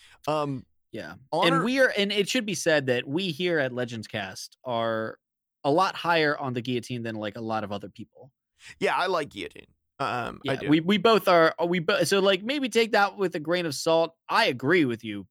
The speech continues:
Speaker 2: but a lot of people would tell you otherwise. We, we happen to think that Noxian Guillotine is a great card.
Speaker 1: Yeah. Okay, and then from there, like, maybe crafts, right? Depending on what you're playing. Arena
Speaker 2: Mm-hmm.
Speaker 1: Battlecaster is an aggro card.
Speaker 2: Oh, I missed that one.
Speaker 1: So,
Speaker 2: Yeah.
Speaker 1: Arena Battlecaster, aggro.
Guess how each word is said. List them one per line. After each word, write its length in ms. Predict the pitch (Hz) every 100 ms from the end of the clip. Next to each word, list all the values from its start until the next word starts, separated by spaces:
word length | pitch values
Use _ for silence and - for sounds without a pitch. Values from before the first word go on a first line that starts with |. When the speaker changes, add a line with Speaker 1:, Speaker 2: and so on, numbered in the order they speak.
| _
Speaker 2:
but 220 | 135 123 -
a 60 | 131
lot 220 | 151 156
of 100 | 135
people 260 | 160 - 120
would 140 | 110
tell 160 | 131 120
you 160 | 110
otherwise. 540 | 110 107 98 95 101 - 127
We, 200 | 160 175
we 240 | 147 208
happen 340 | 208 170 147 143
to 80 | 127
think 240 | 143 127 -
that 100 | 123
Noxian 360 | 120 113 117 113
Guillotine 280 | 113 110
is 80 | 104
a 60 | 104
great 180 | 101 101
card. 320 | 87 87 110 _ _ -
Speaker 1:
Yeah. 200 | 110 - _ _ - 165 170
Okay, 220 | 185 147
and 100 | 180
then 200 | 190 180
from 180 | 175 160
there, 480 | 180 180 160 143 -
like, 400 | 151 143 - 147
maybe 320 | 139 143 170
crafts, 480 | - 190 233 - -
right? 220 | 151 160
Depending 280 | 165 165 156
on 60 |
what 120 | 147 147
you're 100 | 147
playing. 380 | 143 143 143 -
Arena 320 | 135 160 175
Speaker 2:
Mm-hmm. 220 | 160 160 113
Speaker 1:
Battlecaster 460 | 151 139 - 143 139 -
is 340 | 139 135 127
an 100 | 135
aggro 340 | - 131 139 143
card. 220 | 160 185
Speaker 2:
Oh, 100 | 170
I 80 | 143
missed 300 | 143 131 -
that 220 | 101 107
one. 220 | 104 98
Speaker 1:
So, 200 | - 135
Speaker 2:
Yeah. 160 | 127 95 -
Speaker 1:
Arena 300 | 143 170 214
Battlecaster, 720 | 196 190 202 180 175 180 180 -
aggro. 500 | 135 139 139 139